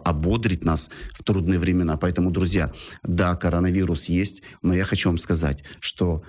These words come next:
через какое-то время это обязательно закончится. Когда закончится, я не знаю,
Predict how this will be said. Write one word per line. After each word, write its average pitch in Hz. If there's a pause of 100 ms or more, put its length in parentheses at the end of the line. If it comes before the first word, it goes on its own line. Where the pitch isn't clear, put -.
(240)
через 107
какое-то 92
время 82
это 85
обязательно 82
закончится. 82
Когда 98
закончится, 139 (240)
я 92
не 92
знаю, 78